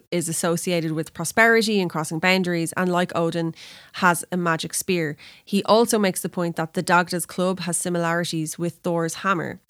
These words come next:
which is a really interesting thing that I never thought of. And, uh, Thor being in the Jupiter class of god, and that the Ollahar in the epithet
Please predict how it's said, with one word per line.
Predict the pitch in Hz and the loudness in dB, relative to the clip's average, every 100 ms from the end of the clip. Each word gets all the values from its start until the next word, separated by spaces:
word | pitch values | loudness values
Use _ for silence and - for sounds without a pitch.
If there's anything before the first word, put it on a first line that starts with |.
| _ | _
which | - | -10
is | 165 | -6
a | 170 | -2
really | 254 277 170 | -2 0 0
interesting | 214 202 151 - 151 - - | 0 -2 -4 -8 -10 -12 -10
thing | 170 160 | -8 -6
that | 151 | -2
I | 175 | -2
never | 165 165 | -2 -6
thought | 180 - | -10 -10
of. | - - - - - - | -12 -18 -20 -20 -18 2
And, | 180 175 170 | 4 4 2
uh, | 180 170 | 4 2
Thor | 170 214 202 196 180 | 2 4 4 4 2
being | 190 175 170 | 2 2 2
in | 165 | 0
the | |
Jupiter | 156 214 214 190 | 2 0 0 -2
class | 170 175 165 - | -4 -2 -2 -2
of | 156 | -2
god, | 170 160 151 - | -2 -2 -4 -6
and | - 170 160 160 | -4 -2 -2 -2
that | 175 160 | -2 -2
the | - 165 - | -2 -2 0
Ollahar | 175 175 170 165 156 - | 0 2 0 -2 -4 -4
in | 180 165 | -2 -2
the | 165 160 151 | -2 -2 -2
epithet | - 175 - 156 | -4 -4 -4 -6